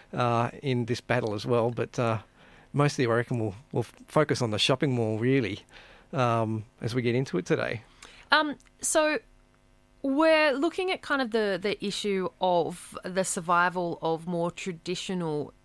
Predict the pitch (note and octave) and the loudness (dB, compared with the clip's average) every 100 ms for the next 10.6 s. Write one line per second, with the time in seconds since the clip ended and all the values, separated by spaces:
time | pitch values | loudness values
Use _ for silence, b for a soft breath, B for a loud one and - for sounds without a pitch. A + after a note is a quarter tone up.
0 | - - - D#3 D3+ D3 - C#3 - - | -14 -10 -8 -8 -10 -12 -10 -10 -10 -10
1 | - E3 D3+ C#3+ C#3 D3+ C3+ E2 F2 A#3 | -10 -8 -6 -8 -8 -10 -10 -10 0 4
2 | A3+ F#3+ C#3 G#2 - D#3 G3 B3+ - D#3+ | 6 8 6 4 0 4 6 6 4 2
3 | D3+ A#3 A#3+ A#3+ A#3+ B3+ - D4+ D#4 A3+ | 6 6 6 2 2 2 4 4 4 4
4 | A3 G#3+ - _ _ _ _ _ _ _ | 6 4 0 _ _ _ _ _ _ _
5 | - F3 F3 A#3 G#3 F3 A3 F#3 F3 F3 | -4 0 4 6 4 4 2 4 4 6
6 | F3 D#3 D#3+ D#3+ D#3 D3+ D3 - D3+ F#3 | 6 6 6 6 6 6 4 4 4 4
7 | - - D3+ D3 D3 C#3+ - F3 E3 G3+ | 0 -2 4 6 6 2 -2 2 6 6
8 | F#3 D#3 - D#3+ - - _ - C#3+ - | 6 6 6 4 2 -16 _ -2 0 4
9 | F#3 - - - F#3+ D#3+ E3 D3+ E3 D3 | 4 4 -4 2 4 4 4 2 2 2
10 | - D#3+ E3 E3+ F3 | 4 4 4 4 2